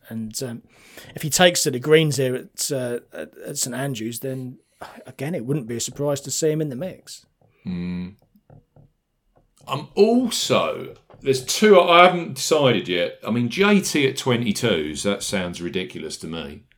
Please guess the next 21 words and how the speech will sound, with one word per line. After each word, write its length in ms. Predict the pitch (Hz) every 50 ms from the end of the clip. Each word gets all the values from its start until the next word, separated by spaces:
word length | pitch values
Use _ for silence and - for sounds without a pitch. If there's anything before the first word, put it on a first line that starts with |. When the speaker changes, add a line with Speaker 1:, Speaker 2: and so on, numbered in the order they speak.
| _
Speaker 2:
Um, 340 | - 92 92 90 87 - - _ - - - _ _ - - _ _ _ _ _ _ -
ridiculously 680 | 95 95 95 110 104 101 - 87 87 82 - - 80
good. 320 | 69 104 95 78 71 - - - _ _ _ _ _ _ _ _ _ _ _ _ _ _ - - _ _ _ _
And 220 | 120 120 - -
Patrick 480 | - - 151 - - - - 127 127 127
Cantlay's 560 | - - 117 110 107 98 - 82 80 80 71
the 100 | 80 82
other 160 | 80 80 82
one. 180 | 82 82 82 80 _ _ _ _ _ _ _ _ _ _ _ _ _ _ _ _ _ _ _ _ _ _
He's 160 | - 104 101
been 280 | - - - 101 95 - -
absolute 720 | 135 131 127 131 - - - 117 110 101 98 101 - - - _ _ _ _ _ _ _ _ _ _ _ _ _ _ _ - _ _ _ _ _
poo 460 | - - 143 131 101 90 80 76 67 - - _ -
in 160 | 76 82 82
majors, 480 | 85 82 80 78 67 78 78 71 71
really. 760 | 80 82 92 101 104 101 95 90 76 71 69 69 67 - _ _ _ _ _ _ _ _ _ _ _ _ _ _ _ _ _ _ _ _ _ _ _ -
But 120 | 95 -
his 240 | 104 131 147 131 117
recent 480 | 120 123 123 120 117 - 98 92 92 -
form 400 | - - 120 107 92 73 65 65
is 100 | 65